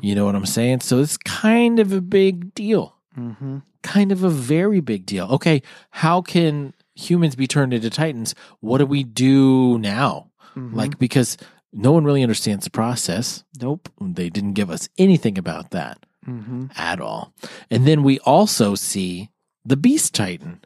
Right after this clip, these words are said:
Speaker 2: Yep. He is standing on top of one of the walls,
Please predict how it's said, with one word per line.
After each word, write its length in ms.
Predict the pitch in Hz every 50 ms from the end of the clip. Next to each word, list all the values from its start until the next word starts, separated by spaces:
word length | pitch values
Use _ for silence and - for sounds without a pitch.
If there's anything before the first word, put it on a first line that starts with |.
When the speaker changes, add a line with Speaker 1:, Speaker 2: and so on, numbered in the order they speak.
| _
Speaker 2:
Yep. 280 | 226 175 147 165 208 - _ _ -
He 460 | 165 - 156 156 165 170 170 170 160
is 600 | - - - 147 135 135 131 127 120 - - - _ -
standing 460 | - - - 147 147 151 156 151 143
on 80 | 135 135
top 280 | - 165 151 143 -
of 60 | 135 127
one 140 | 135 131
of 60 | 127 123
the 80 | 123
walls, 680 | 123 139 147 151 147 139 135 135 135 135 - - -